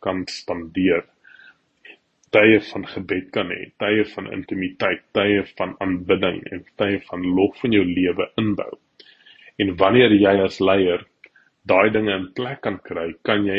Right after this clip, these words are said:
'n baie effektiewe en 'n invloedryke en 'n, en 'n impakvolle leier regtig wees. Ongelukkig, uh, weet ek van so baie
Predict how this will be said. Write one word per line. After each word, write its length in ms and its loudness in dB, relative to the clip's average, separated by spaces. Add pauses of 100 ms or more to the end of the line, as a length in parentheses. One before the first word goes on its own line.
'n 80 -4
baie 360 -2 (120)
effektiewe 720 -6 (120)
en 140 -4
'n 80 -8 (100)
invloedryke 760 -4
en 180 -10
'n, 60 -18 (220)
en 120 -2
'n 120 -4 (120)
impakvolle 720 -4
leier 400 -2 (580)
regtig 480 -2
wees. 480 -4
Ongelukkig, 720 2 (800)
uh, 320 2 (560)
weet 240 2
ek 200 -2
van 240 -4
so 460 -2
baie 540 -2